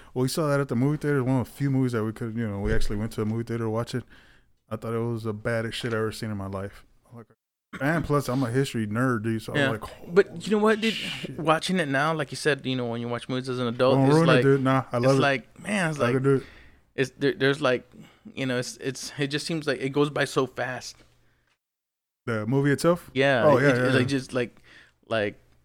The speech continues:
Speaker 2: like, I, I, it, it's not like I remembered it for
Speaker 1: Not as
Speaker 2: some reason.
Speaker 1: magical as what it was when you were a kid.
Speaker 2: Yeah, I
Speaker 1: Yeah.
Speaker 2: guess. Uh, watch Face the Music. It was all right. It was, it was all right, dude.
Speaker 1: Yeah.
Speaker 2: It was, I'm, I'm not gonna say it was, it was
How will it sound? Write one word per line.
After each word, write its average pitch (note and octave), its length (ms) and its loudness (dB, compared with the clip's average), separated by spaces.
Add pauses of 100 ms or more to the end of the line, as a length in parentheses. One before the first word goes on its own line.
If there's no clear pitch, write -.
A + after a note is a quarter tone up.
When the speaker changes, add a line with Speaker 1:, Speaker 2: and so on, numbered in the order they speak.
(540)
Speaker 2:
like, B2 240 -6
I, A#2 160 -2
I, C3+ 100 0 (140)
it, C3+ 200 -8 (260)
it's - 140 -10
not D#3+ 100 2
like D#3+ 140 0
I C#3+ 80 2
remembered A#2+ 440 -2
it - 100 -10 (360)
for - 60 -2
Speaker 1:
Not C#3 80 6
as C#3 80 6
Speaker 2:
some A#2 100 2
reason. C3+ 160 6
Speaker 1:
magical A#2+ 240 -4
as A2+ 100 -2
what A#2 120 0
it A2 40 0
was A#2 220 0
when A2 80 -2
you A2 80 0
were G#2+ 60 -2
a A2 60 -6
kid. A#2+ 300 -2
Speaker 2:
Yeah, G#2+ 180 -8 (140)
I A#2 60 -6
Speaker 1:
Yeah. A2+ 60 -4
Speaker 2:
guess. G2 460 -4 (720)
Uh, A2+ 320 -6
watch D3+ 260 6
Face E3 180 4
the E3 80 0
Music. D#3+ 360 2 (400)
It A#3+ 80 -4
was D#4 120 0
all E4+ 80 4
right. G#3 180 2
It D#4+ 60 0
was, E4+ 240 0
it - 60 -4
was C#4+ 140 -4
all F3 100 2
right, A2+ 220 -4
dude. E2 160 -8 (140)
Speaker 1:
Yeah. B2 80 0
Speaker 2:
It D#3+ 60 0
was, D#3+ 120 -4
I'm, D3 180 -4
I'm E3 100 -6
not F3+ 140 -2
gonna D3+ 160 -6
say D3 140 -2
it C#3+ 80 0
was, C#3 260 -4 (340)
it - 100 -6
was A#2 520 -4